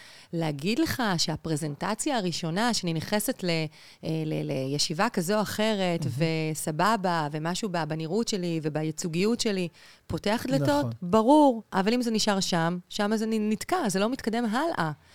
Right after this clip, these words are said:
Speaker 1: התוכן הוא הרבה יותר חשוב מהאריזה. אתה יודע, זה כמו שאני תמיד אומרת, בהתחלה, בהתחלה, כשפתחתי את הסניפים שלי,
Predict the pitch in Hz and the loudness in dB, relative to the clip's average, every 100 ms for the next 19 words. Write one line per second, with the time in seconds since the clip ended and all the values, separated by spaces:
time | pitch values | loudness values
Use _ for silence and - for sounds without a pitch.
0 | - - 185 - 208 - 214 196 190 180 | -20 -6 -4 4 4 4 0 2 2 2
1 | 190 208 202 208 202 202 220 277 202 196 | 0 0 -2 -2 0 0 0 0 0 0
2 | 247 185 - 247 226 190 196 226 196 214 | 0 -2 -4 -2 -2 -2 -2 -2 0 0
3 | 196 202 - - - - - - 170 170 | 2 0 -2 -20 -20 -20 -20 -4 -2 -2
4 | - 226 226 - - - - 196 247 170 | -2 0 0 -2 -4 -2 -6 -6 -4 -4
5 | 175 156 214 240 285 302 | -2 -2 0 0 0 0